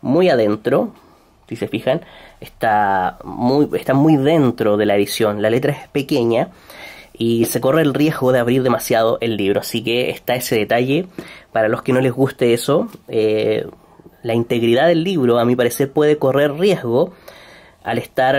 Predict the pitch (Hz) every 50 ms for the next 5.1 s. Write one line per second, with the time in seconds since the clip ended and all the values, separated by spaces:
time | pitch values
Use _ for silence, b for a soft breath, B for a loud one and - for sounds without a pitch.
0 | 135 131 123 120 120 117 117 - 135 147 135 - 123 113 - - - - - -
1 | - 123 123 123 147 185 190 185 - 175 147 - - _ - 143 143 143 135 123
2 | 120 - - 139 131 135 131 131 127 123 117 - - 117 117 113 110 - - -
3 | - _ _ B B B B B - _ _ _ _ - 151 - 135 123 113 113
4 | 110 107 107 110 - - - 113 113 113 117 117 117 107 107 107 104 - - -
5 | - -